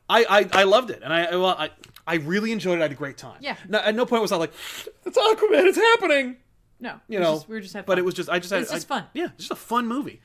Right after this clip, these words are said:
Speaker 2: Yeah.
Speaker 1: I'd take anybody to go see this. I'd be like, "Hey, let's go see the, let's go,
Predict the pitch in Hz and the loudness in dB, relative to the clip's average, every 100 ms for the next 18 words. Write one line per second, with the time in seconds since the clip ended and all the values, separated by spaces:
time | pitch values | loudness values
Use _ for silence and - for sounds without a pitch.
0 | _ - 196 254 - 226 220 220 202 220 | _ -8 -4 -4 -2 -4 -4 -6 -8 -12
1 | 131 - 160 170 294 330 240 233 233 247 | -16 -14 -10 -8 -6 -8 -10 -12 -14 -14
2 | 196 214 - | -16 -18 -16